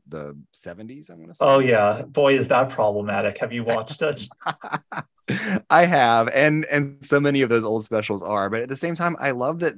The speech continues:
Speaker 1: not only did they add it to Disney Plus, but they included all of those retro commercials.
Speaker 2: Yeah.
Speaker 1: It would be great to see that happen with some of the other decades and eras,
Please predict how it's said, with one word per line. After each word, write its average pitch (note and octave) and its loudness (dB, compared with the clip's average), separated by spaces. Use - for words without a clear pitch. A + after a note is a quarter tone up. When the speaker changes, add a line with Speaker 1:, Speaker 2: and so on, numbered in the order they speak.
Speaker 1:
not A2+ -4
only A#2+ -4
did G#2 -6
they F#2+ -4
add G#2+ -4
it - -10
to G2 -16
Disney F2+ -12
Plus, C3+ -10
but - -14
they F#2 -10
included G2 -8
all F#2 -8
of F#2 -10
those E2+ -12
retro D2+ -16
commercials. G#2 -12
Speaker 2:
Yeah. E3 6
Speaker 1:
It - 4
would G#3+ 0
be A3+ -8
great F3 -2
to F3 -8
see - -6
that C#3 2
happen B2 -6
with A2+ -4
some A2+ -4
of G2+ -6
the G#2 -6
other G2 -4
decades F#2 -8
and E2+ -10
eras, F2 -10